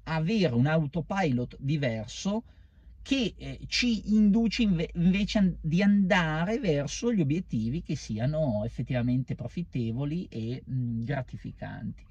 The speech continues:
Questo sistema è un sistema faticoso, non è facile, bisogna lottare sempre contro se stessi, ma che vi consente poi alla fine di avere, di avere delle soddisfazioni. Ora, mm,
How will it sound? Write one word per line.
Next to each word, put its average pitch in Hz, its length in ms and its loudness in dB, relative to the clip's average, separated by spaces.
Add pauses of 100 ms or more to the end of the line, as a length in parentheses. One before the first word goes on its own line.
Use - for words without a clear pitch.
(640)
Questo 269 600 2
sistema 170 600 2
è 143 40 0
un 165 60 2
sistema 170 560 -2 (160)
faticoso, 120 800 -4
non 110 200 0
è 107 60 -4
facile, - 760 -6
bisogna 123 800 0
lottare 151 500 2
sempre 226 460 0
contro 131 380 -2
se - 180 -12
stessi, 175 680 -8 (1040)
ma 247 120 6
che 208 160 2
vi 147 160 2
consente 170 500 2
poi 131 300 -2
alla 127 140 0
fine 127 240 0
di 131 100 -2
avere, 107 600 -4
di 107 140 -4
avere 117 300 -2
delle 104 160 -6
soddisfazioni. 98 1000 -8
Ora, 139 540 0
mm, 120 680 0